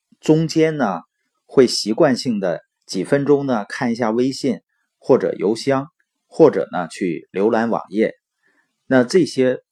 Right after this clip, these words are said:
习惯呢，都会影响自己的工作效率。今天播音的重点呢，非常简单，但是如果真正运用的话，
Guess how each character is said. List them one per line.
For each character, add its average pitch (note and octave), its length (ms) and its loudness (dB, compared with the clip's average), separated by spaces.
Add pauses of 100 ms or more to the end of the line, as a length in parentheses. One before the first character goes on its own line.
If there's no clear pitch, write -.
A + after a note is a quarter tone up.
习 - 280 -6
惯 B2 320 0
呢， D2+ 220 -10
都 A#2+ 160 0
会 G#2 360 -4 (260)
影 G#2 320 -2
响 - 280 -10
自 F#2 140 -10
己 D#2 100 -12
的 E2+ 120 -8
工 F#2 160 -12
作 F2 140 -8
效 D#2+ 240 -6
率。 - 200 -12 (1160)
今 E3+ 220 4
天 E3+ 240 -2
播 D#3+ 160 6
音 D#3+ 140 2
的 C#3+ 120 4
重 C#3 220 0
点 G2+ 160 2 (100)
呢， F#2 240 0 (340)
非 D#3+ 180 6
常 D3 220 0
简 - 280 -2
单， A#2 300 -2 (680)
但 E3 180 6
是 D#3+ 160 -4
如 C3 220 4
果 G#2+ 180 2 (260)
真 E3+ 240 6
正 E3+ 200 0
运 F#3+ 220 4
用 G2 200 0
的 D2+ 140 -12
话， D#2+ 220 -6